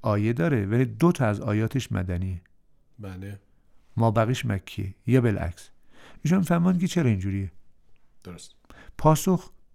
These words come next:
Speaker 1: نمی‌دانیم. اینها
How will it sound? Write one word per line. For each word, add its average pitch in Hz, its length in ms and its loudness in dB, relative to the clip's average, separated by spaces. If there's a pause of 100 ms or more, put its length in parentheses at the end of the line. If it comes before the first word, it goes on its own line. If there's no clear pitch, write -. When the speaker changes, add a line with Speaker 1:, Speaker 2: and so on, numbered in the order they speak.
Speaker 1:
نمی‌دانیم. 110 680 0 (1800)
اینها 127 600 4